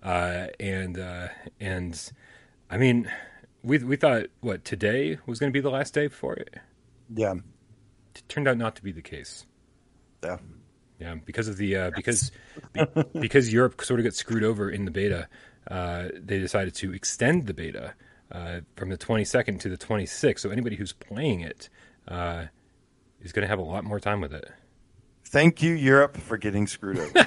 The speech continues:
Speaker 1: <laughs> I mean, really,
Speaker 2: I
Speaker 1: right?
Speaker 2: Yes.
Speaker 1: Nice, but so
Speaker 2: Yeah, yeah,
Speaker 1: you've been
Speaker 2: I've
Speaker 1: playing
Speaker 2: been,
Speaker 1: more
Speaker 2: I've been
Speaker 1: since Gamescast, right?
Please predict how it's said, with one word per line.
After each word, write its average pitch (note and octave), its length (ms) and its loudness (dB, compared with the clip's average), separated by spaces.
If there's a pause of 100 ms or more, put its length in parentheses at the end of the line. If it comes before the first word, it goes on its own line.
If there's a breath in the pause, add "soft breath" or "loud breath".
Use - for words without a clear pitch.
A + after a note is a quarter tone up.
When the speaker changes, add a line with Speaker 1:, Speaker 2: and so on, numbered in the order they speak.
Speaker 1:
<laughs> - 80 -18
I - 180 -2
mean, F#3+ 300 4
really, - 300 0
Speaker 2:
I A#2 40 2
Speaker 1:
right? D#3+ 240 2 (1400 loud breath)
Speaker 2:
Yes. - 280 -14 (400)
Speaker 1:
Nice, A2 140 2
but C3 160 2
so D3+ 120 12
Speaker 2:
Yeah, C3 220 10
yeah, C3+ 220 10
Speaker 1:
you've C#3+ 100 10
been D#3 60 12
Speaker 2:
I've D#3 80 8
Speaker 1:
playing E3+ 200 10
Speaker 2:
been, - 80 6
Speaker 1:
more D3+ 100 12
Speaker 2:
I've - 100 6
been C#3+ 220 6
Speaker 1:
since - 60 -6
Gamescast, A#2 580 -2
right? D#3 120 0